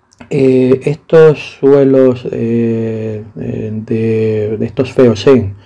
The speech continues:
como los lectosoles que hemos visto al principio, son suelos cuya vocación principal, cuyo uso, eh, más recomen-, más recomendable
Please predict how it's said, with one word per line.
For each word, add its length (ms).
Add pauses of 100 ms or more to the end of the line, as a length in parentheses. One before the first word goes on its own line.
(320)
como 260
los 140
lectosoles 800
que 320
hemos 220
visto 360
al 80
principio, 640 (420)
son 240
suelos 460 (400)
cuya 400
vocación 1000
principal, 680
cuyo 300
uso, 520
eh, 840 (1000)
más 360
recomen-, 680
más 280
recomendable 720